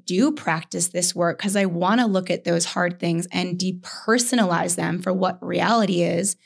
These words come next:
I'm able to still love my mother, to find a space to celebrate my mother for who she is, while there still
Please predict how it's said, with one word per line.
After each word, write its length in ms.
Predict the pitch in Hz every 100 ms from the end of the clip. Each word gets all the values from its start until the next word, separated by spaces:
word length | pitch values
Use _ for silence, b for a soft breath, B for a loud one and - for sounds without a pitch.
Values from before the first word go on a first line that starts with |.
| b b b b -
I'm 220 | 208 226
able 320 | 208 208 226
to 220 | 233 202
still 640 | 196 - - 202 190 185 185 b _ -
love 400 | 165 175 185 185
my 180 | 175 165
mother, 480 | 160 160 185 - -
to 180 | - 196
find 440 | - 185 196 202
a 120 | 202
space 540 | 196 - 170 175 185 -
to 260 | - 185 B B B
celebrate 840 | - - 202 214 233 180 190 185 180
my 220 | 170 175
mother 360 | 185 170 165
for 280 | 180 - 180
who 360 | 175 - 196 190
she 440 | - - 165 - _
is, 580 | - 175 185 254 349 - _ B B B
while 260 | - 185 202
there 160 | 214 220
still 480 | - - 214 226